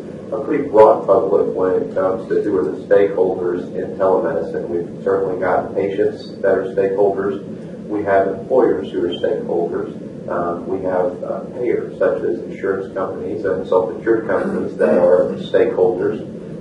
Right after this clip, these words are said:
Uh, and then, of course, we've got telemedicine vendors, the technology vendors, and then ultimately the providers. So there's a, there's a big pool of stakeholders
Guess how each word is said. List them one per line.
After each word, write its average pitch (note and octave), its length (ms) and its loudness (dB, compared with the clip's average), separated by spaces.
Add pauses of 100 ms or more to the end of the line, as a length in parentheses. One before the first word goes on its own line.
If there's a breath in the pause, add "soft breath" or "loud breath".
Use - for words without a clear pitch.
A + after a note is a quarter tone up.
(120)
Uh, G2 340 2
and G2+ 100 -2
then, G#2 80 2
of - 160 0
course, B2 240 2
we've A2+ 140 -2
got - 260 2
telemedicine F#2+ 760 -2
vendors, G2+ 480 2
the - 100 -6
technology F#2+ 480 0
vendors, F#2+ 300 -2
and - 80 -6
then G2+ 80 -2
ultimately - 460 0
the - 120 -2
providers. G2+ 640 0
So - 80 0
there's A#2 140 2
a, - 180 -2
there's - 180 0
a - 40 0
big - 440 -4
pool - 360 2
of - 140 -2
stakeholders G2+ 840 4